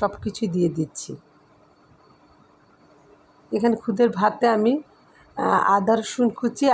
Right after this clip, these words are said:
আর পেঁয়াজ আর মরিচ দিয়ে দিলাম। আর অন্যদিকে একটা বাটিতে আমি চিকেনও ম্যারিনেট করে রেখে দিয়েছি বাচ্চাদের জন্য। খুদের ভাত রান্না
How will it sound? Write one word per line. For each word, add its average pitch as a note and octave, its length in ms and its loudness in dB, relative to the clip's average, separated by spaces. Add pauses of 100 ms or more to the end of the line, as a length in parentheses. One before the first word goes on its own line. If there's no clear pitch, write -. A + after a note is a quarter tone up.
(120)
আর F#3 120 0 (680)
পেঁয়াজ A3+ 440 2
আর G3 160 4
মরিচ G3+ 260 2 (100)
দিয়ে G3+ 160 4
দিলাম। G#3 340 2 (540)
আর G3 120 2 (100)
অন্যদিকে A3 480 2 (160)
একটা - 240 -2 (320)
বাটিতে G#3+ 440 0
আমি G#3+ 180 2 (560)
চিকেনও A#3+ 440 2
ম্যারিনেট G#3 440 4
করে A#3 240 2
রেখে G#3 360 0
দিয়েছি G#3+ 320 -4
বাচ্চাদের G#3 640 0
জন্য। A#3 180 4 (3750)
খুদের A#3 380 2 (120)
ভাত G3+ 280 2
রান্না F#3+ 360 2